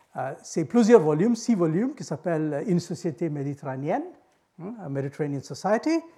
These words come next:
Euh, et puis, euh, plus récemment, il y a eu cette espèce de publication posthume, euh, qui a été faite par, euh, euh, donc, en utilisant les papiers, euh, laissés par Goiten, par Mordecai Friedman.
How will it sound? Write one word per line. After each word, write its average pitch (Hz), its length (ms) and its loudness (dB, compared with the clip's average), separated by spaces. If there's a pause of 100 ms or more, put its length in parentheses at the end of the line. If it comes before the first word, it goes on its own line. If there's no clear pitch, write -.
(360)
Euh, 151 280 2 (120)
et 254 240 10
puis, 233 480 6
euh, 151 420 2
plus 165 280 -4
récemment, 170 420 0
il 208 100 -2
y 175 40 2
a 160 80 6
eu 190 140 0
cette 175 260 -6
espèce 160 400 -6
de 180 220 -2 (320)
publication 180 500 0
posthume, 262 600 4 (340)
euh, - 60 -8
qui - 160 -2
a 156 60 2
été 156 420 0
faite 185 420 2
par, 147 360 6
euh, 131 440 0 (480)
euh, 165 600 -14
donc, 131 320 -8
en 147 320 -6
utilisant 160 600 0
les 147 120 0
papiers, 170 560 4
euh, 143 220 -4
laissés 151 280 -2
par 139 200 -2
Goiten, 143 400 -2 (240)
par 160 200 4
Mordecai 143 420 -2
Friedman. 233 480 4